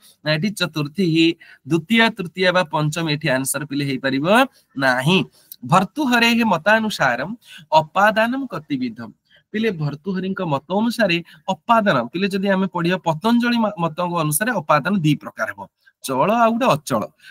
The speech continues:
ପତଞ୍ଜଳିଙ୍କ ମତ ଅନୁସାରେ ଅପାଦାନ ଦି ପ୍ରକାର, ଗୋଟେ ଚଳ ବା ଅଚଳ। କିନ୍ତୁ ଭର୍ତ୍ତୃହରିଙ୍କ ମତ ଅନୁସାରେ ଯଦି ଦେଖିବା, ତେବେ ଅପାଦାନ ତିନି ପ୍ରକାର ହବ। ଅପାଦାନ କେତେ ପ୍ରକାର ହବ? ଅପାଦାନ ତିନି, ସାକ୍ଷାତ କ୍ରିୟଃ, ସାକ୍ଷାତ କ୍ରିୟଃ ଏବଂ ଉପ-, ଅପାଦାନ ଶକ୍ତଃ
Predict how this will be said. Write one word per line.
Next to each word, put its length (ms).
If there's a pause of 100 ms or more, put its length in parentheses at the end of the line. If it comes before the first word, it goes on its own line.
(120)
ପତଞ୍ଜଳିଙ୍କ 600
ମତ 280
ଅନୁସାରେ 440 (380)
ଅପାଦାନ 440
ଦି 180
ପ୍ରକାର, 300
ଗୋଟେ 220
ଚଳ 260
ବା 160
ଅଚଳ। 260 (320)
କିନ୍ତୁ 200
ଭର୍ତ୍ତୃହରିଙ୍କ 760
ମତ 260
ଅନୁସାରେ 360
ଯଦି 240
ଦେଖିବା, 280 (340)
ତେବେ 160
ଅପାଦାନ 520
ତିନି 360
ପ୍ରକାର 440
ହବ। 260 (300)
ଅପାଦାନ 300
କେତେ 220
ପ୍ରକାର 320
ହବ? 160 (420)
ଅପାଦାନ 380 (360)
ତିନି, 240
ସାକ୍ଷାତ 540
କ୍ରିୟଃ, 320 (360)
ସାକ୍ଷାତ 440 (100)
କ୍ରିୟଃ 300 (460)
ଏବଂ 220 (100)
ଉପ-, 280
ଅପାଦାନ 380
ଶକ୍ତଃ 380